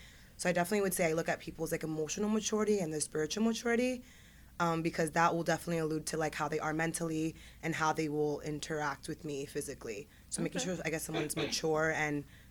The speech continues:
Speaker 1: knows how to deal with, or I don't wanna say deal 'cause I, I don't like that word, but knows how to, like, effectively share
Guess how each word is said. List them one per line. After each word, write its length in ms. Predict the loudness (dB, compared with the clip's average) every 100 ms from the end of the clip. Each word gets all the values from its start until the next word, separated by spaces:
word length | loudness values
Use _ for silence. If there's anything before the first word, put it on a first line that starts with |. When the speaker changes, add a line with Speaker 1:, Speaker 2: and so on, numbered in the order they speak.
| -6
Speaker 1:
knows 240 | -2 -2
how 100 | 0
to 100 | -2
deal 520 | -2 -6 -2 -2 -2 -4
with, 220 | -6 -8 -12 -20 -20 -10 2
or 180 | 2 2 -4
I 60 | 0
don't 80 | 2
wanna 120 | 2
say 120 | 0 -4
deal 280 | -6 -6 -8
'cause 140 | -8 -6
I, 120 | -4
I 40 |
don't 120 | -4
like 140 | -6 -6
that 200 | -10 -6
word, 320 | -6 -6 -8 -4
but 260 | -2 -2 -6 -20 -20 -20 -20 -8 0
knows 320 | 2 2 2
how 160 | 4
to, 140 | 4 4
like, 180 | 2 -2
effectively 580 | 0 0 0 -4 -2
share 680 | 0 2 2 2 2 0 -4